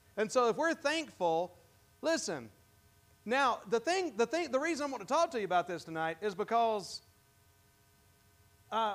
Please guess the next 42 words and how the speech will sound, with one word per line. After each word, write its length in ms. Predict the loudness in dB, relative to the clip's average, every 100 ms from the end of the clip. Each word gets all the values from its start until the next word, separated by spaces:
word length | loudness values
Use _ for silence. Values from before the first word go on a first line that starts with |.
| 0
well, 120 | 2
I, 340 | 4 2 2
I 40 | 2
look 220 | 0 0
at, 180 | -6 -4
there, 160 | -2
there's 260 | 0 0 0
a, 160 | -4 -4
another 300 | -2 -2 -2
ver-, 200 | -2 -2
another 300 | -2 -2 -2
passage 460 | -2 -4 -4 -8 -8
here, 360 | -4 -2 -4 -6 -20 -18 -2
um, 500 | 2 4 2 0 -8 -16 _ _ _ _ _ _ _ -8
Ephesians, 680 | -6 -4 -4 -4 -8 -10 -4
okay? 320 | -2 0 0 -2 -20 -2
I'm 60 | 2
gonna 100 | 4
look 120 | 4
at 40 | 4
this 180 | 2
real 120 | 2 0
quick. 180 | 0
I 40 | 0
do, 160 | 0 0
I 60 | 0
do 140 | 2
have 200 | 2 0
this 200 | -4 -4
one 200 | -8 -8 -14 -20 _ -4
written 200 | -2 2
down, 200 | 2 2
Ephesians 640 | -4 -4 -4 -4 -6 -4
five. 340 | 2 4 4
This 140 | 0 -4
will 80 | -2
be 80 |
up 100 | 0
on 120 | -2 -4
the 80 |
screen 320 | -8 -8 -4 0
also. 460 | -2 0 2 2